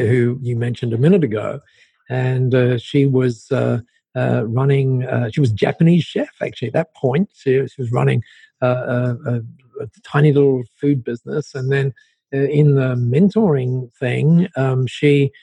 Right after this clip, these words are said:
you know, typically when you're being mentored, it is the mentor that asks the questions of the mentee, right? But anyway, so we're in this session <laughs> and, and Masami sort of changes it up and she says,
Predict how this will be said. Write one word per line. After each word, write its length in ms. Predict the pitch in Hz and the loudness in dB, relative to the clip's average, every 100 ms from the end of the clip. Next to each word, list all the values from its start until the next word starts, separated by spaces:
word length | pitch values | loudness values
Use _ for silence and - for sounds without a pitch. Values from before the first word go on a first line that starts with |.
| _ _ _ | _ _ _
you 80 | 147 | 0
know, 100 | 139 110 | 0 0
typically 440 | 208 208 - 156 139 | -4 -2 -4 0 0
when 320 | 135 135 139 - | 0 -2 -6 -2
you're 160 | 139 | -2
being 380 | 117 139 127 120 | 0 -2 -2 -2
mentored, 600 | 139 185 - 110 110 120 - | 2 2 2 0 0 -4 0
it 140 | 135 | 2
is 280 | 135 131 - - | 2 0 -6 -6
the 380 | 139 127 127 - _ | -4 -2 -6 -10 _
mentor 1120 | 127 147 143 131 - _ - 220 208 120 127 | -4 0 0 -2 -8 _ -2 2 2 2 0
that 180 | 135 143 | -2 -4
asks 480 | 143 139 139 _ _ | -4 -6 -6 _ _
the 100 | - | -12
questions 720 | - 180 170 - - 123 123 - | -6 -4 -4 -6 -14 -12 -14 -8
of 220 | 139 120 | -6 -6
the 100 | 113 | -6
mentee, 880 | 123 127 120 113 _ 220 147 98 92 _ 123 | -4 -4 -4 -8 _ -2 -2 -2 -12 _ -10
right? 280 | - 113 117 _ _ - - _ | -6 -6 -6 _ _ -20 -20 _
But 100 | 190 | 0
anyway, 180 | 254 165 | 2 2
so 140 | 170 | 2
we're 60 | 175 | 2
in 80 | |
this 180 | 208 160 | 2 0
session 460 | - 196 - 170 - | -2 -4 -4 -6 -6
<laughs> 40 | - | -4
and, 260 | 123 - - - - | -4 -4 -14 -20 -8
and 280 | 170 156 143 | -2 -2 0
Masami 540 | 147 185 175 165 160 - | -2 0 2 2 0 -4
sort 160 | 151 | -10
of 40 | 123 | -6
changes 400 | 165 165 135 147 | -2 -2 -2 0
it 100 | 143 | 2
up 280 | 196 190 | 0 0
and 200 | 151 135 | -2 -4
she 180 | - 147 | -4 -6
says, 400 | - 143 139 123 | -2 0 0 -2